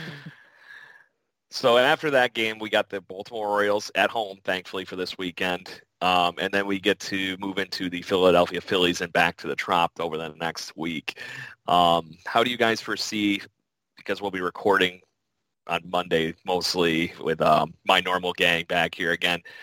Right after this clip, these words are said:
Let's talk this Baltimore series over the weekend as that's our next series. Um, the Baltimore Orioles are in a slump right now. They are still a young, hungry team. I think the home, I'm hoping the home field advantage proves it's true to keep us moving in the right direction here, but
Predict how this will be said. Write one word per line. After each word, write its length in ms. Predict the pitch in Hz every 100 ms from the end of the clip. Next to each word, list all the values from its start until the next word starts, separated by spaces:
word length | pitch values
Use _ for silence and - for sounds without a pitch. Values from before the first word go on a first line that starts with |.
| - _ _ -
Let's 180 | 107 -
talk 280 | 127 113 -
this 180 | 107 -
Baltimore 420 | 98 101 104 101
series 380 | - 101 101 101
over 140 | 95
the 80 | 87
weekend 500 | 90 95 90 87 87
as 180 | 85 82
that's 280 | 82 78
our 120 | 82 82
next 280 | 90 -
series. 420 | - 107 107 104 - - - - _ -
Um, 340 | 92 92 92 90 82 _ _ _ _ -
the 60 | 92
Baltimore 400 | 110 120 120 110
Orioles 320 | 110 104 101
are 100 | 95
in 60 |
a 20 | 87
slump 340 | - 98 -
right 160 | 87 67
now. 220 | 64 64 _ _ _
They 100 | -
are 160 | 87 85
still 400 | - - 107 104
a 160 | 85 85 -
young, 240 | 90 92
hungry 540 | 85 98 90 87 87
team. 560 | - - 101 85 76 71 - - - _ _ -
I 80 | 87
think 240 | 90 -
the 100 | 87
home, 180 | 90 104
I'm 120 | 98 107
hoping 200 | 113 104
the 40 |
home 160 | 101 98
field 240 | 98 87
advantage 420 | 85 90 90 87
proves 240 | - 90 82
it's 120 | 80
true 320 | - 110 104
to 80 | 98
keep 240 | - 92
us 200 | 85 80 -
moving 240 | 101 95
in 80 | 92
the 80 | 85
right 180 | 90 85
direction 440 | 85 92 - 92
here, 240 | 95 92 92
but 260 | 87 82